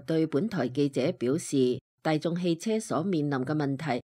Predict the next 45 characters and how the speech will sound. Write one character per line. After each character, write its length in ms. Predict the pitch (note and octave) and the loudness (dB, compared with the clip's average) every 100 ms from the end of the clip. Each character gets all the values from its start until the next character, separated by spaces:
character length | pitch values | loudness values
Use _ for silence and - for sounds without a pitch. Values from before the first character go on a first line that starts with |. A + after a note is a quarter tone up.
| - | -4
亦 100 | C#3 | -2
係 160 | C#3+ | 0
整 220 | C3 - | -2 -2
個 160 | G3 E3 | 0 0
歐 240 | E3 G3 | 0 0
洲 180 | F#3+ G3 | 0 -2
嘅 160 | F#3+ D#3 | -2 0
汽 140 | D3 | -2
車 160 | C#3 F#3+ | 0 0
製 260 | F#3 C#3+ C#3 | 0 0 0
造 140 | C#3 | 2
業 260 | C3 C3+ B2+ | 2 2 0
所 220 | - C3 | -2 -2
面 260 | G3 D3 | 0 0
臨 160 | C3+ B2+ | 0 -2
嘅 80 | D3 | -2
問 220 | D3 C3+ | 0 -2
題 180 | C3+ B2+ | -2 -2
嘅 220 | C3 D3+ | 0 0
一 20 | D#3 | 0
部 220 | C#3+ B2+ | 0 0
分。 400 | B2+ B2 B2 A#2 - _ | 0 -2 -2 -6 -10 _
中 160 | - A3+ | -2 0
共 180 | F#3 C#3+ | 2 2
對 220 | D#3 D#3 | 2 2
中 200 | F#3 A3 | 2 0
國 160 | F#3 D#3+ | -2 -2
嘅 80 | |
電 220 | C#3+ C#3 C3 | -2 -2 0
動 180 | C3 | -2
車 220 | C3 F#3+ F#3+ | 0 -2 -2
企 320 | E3 C3 C#3 | 0 0 2
業 240 | C3+ B2 B2+ | 2 0 -2
進 220 | D3+ D3+ | -2 -2
行 180 | D#3+ B2+ | -2 -4
大 140 | C3 | -2
規 280 | C3 B2+ G#3 | -4 -2 -2
模 220 | G3+ B2 | 0 0
嘅 100 | D3 | -2
補 240 | C3+ A#2 D3+ | -2 0 0
貼， 400 | - D3 B2+ B2+ - _ - | 0 2 2 0 -8 _ -2
比 180 | D#3 | 2
如 80 | F#3 | 2
二 240 | C3 C#3 C#3+ | 2 2 0
零 200 | C#3 C3+ | 0 0